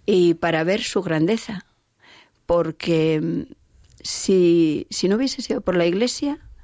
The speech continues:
seguramente nos habríamos separado, seguramente. Ocurrieron muchas cosas que, bueno, tampoco viene, viene a cuento, eh, pero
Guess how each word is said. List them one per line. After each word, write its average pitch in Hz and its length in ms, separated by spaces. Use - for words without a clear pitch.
seguramente 170 720
nos 175 180
habríamos 170 400
separado, - 480
seguramente. - 800
Ocurrieron 165 400
muchas 165 360
cosas - 360
que, - 120
bueno, - 320
tampoco 165 420
viene, 147 500
viene 175 260
a 147 80
cuento, 180 540
eh, 165 720
pero 160 400